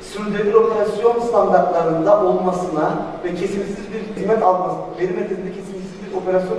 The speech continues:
hizmeti verilmesine garantilemeniz için, e, C F M'i biz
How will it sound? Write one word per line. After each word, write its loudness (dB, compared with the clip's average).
hizmeti -4
verilmesine 0
garantilemeniz 4
için, -4
e, 6
C 2
F 4
M'i -2
biz 0